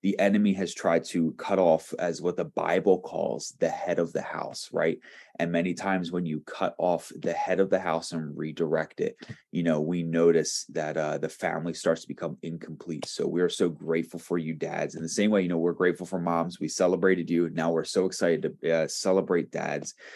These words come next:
and, uh, we'll be covering you dads in prayer. All right. So diving in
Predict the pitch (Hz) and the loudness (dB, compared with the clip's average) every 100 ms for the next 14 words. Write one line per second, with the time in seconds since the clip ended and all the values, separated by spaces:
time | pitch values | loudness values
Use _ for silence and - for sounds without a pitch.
0 | - - 85 76 78 76 80 78 - - | -16 -4 -4 0 0 0 0 -2 -6 -4
1 | 85 82 76 80 71 - - - - - | -2 -2 -2 -6 -6 -6 -6 -10 -10 -10
2 | 76 - - - - - _ - 95 104 | -10 -12 -4 -2 -2 -8 _ 2 6 6
3 | 101 - _ _ - - 185 - - _ | 6 2 _ _ 0 10 10 10 -2 _
4 | - - _ _ 117 151 170 175 175 175 | -20 -20 _ _ 6 10 10 8 8 8
5 | 107 | 6